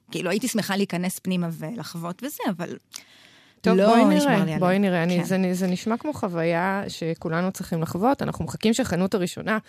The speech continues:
Speaker 2: של אמזון גו תגיע לישראל. זה בטח יהיה באלפיים עשרים וחמש,
Speaker 1: <laughs>
Speaker 2: אבל, אה, כולנו תקווה, ואני מניחה שבטח חלק מהטכנולוגיות מפותחות גם מפה.
Speaker 1: כן. אפרופו, אה, אמזון גו, אלפיים ותשע עשרה כבר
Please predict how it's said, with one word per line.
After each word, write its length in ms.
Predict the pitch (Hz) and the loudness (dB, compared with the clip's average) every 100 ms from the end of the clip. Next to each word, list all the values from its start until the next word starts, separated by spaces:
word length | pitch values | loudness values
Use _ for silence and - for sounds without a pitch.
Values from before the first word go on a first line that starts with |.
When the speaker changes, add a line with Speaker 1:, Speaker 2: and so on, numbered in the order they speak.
| - - | -14 -8
Speaker 2:
של 180 | - 180 | 0 2
אמזון 260 | 196 190 165 | 4 2 0
גו 120 | 175 | 0
תגיע 280 | 180 165 185 | -2 -2 -2
לישראל. 520 | 156 - 147 170 190 | -2 -6 -8 -6 -6
זה 120 | 180 | -6
בטח 300 | 175 175 226 | -6 -4 -2
יהיה 140 | 185 190 | 0 2
באלפיים 480 | 175 165 - 180 170 | 2 2 0 0 -2
עשרים 320 | - 175 175 | -4 -4 -2
וחמש, 500 | 165 - 160 277 403 - - - - | -2 -2 -2 -2 -2 -4 -6 -8 -6
Speaker 1:
<laughs> 320 | 196 - - | -2 -2 -2
Speaker 2:
אבל, 640 | 214 190 180 180 180 185 185 | 0 0 0 0 0 2 0
אה, 100 | 175 | -2
כולנו 340 | - 180 196 226 | -4 0 0 0
תקווה, 280 | 180 196 277 190 | -2 -2 0 0
ואני 340 | 208 208 185 185 | -2 -2 -2 -2
מניחה 340 | 170 170 175 | -4 -4 -6
שבטח 340 | 185 170 165 - | -6 -8 -8 -6
חלק 240 | 175 185 | -6 -4
מהטכנולוגיות 640 | 160 165 - 160 160 - - | -6 -8 -8 -8 -8 -8 -8
מפותחות 540 | 175 190 208 220 226 | -8 -6 -4 -4 -4
גם 140 | 262 294 | -6 -10
מפה. 180 | 311 339 - _ _ | -14 -16 -18 _ _
Speaker 1:
כן. 200 | - 156 147 - 247 196 | -10 -8 -10 -10 -6 -2
אפרופו, 320 | 185 - 202 | -2 0 2
אה, 260 | 233 - | 2 2
אמזון 300 | 170 202 170 | 0 0 0
גו, 240 | 160 214 190 | 0 2 0
אלפיים 260 | 160 165 151 | 0 -4 -4
ותשע 200 | - 160 | -6 -6
עשרה 220 | 165 151 | -6 -10
כבר 200 | - | -12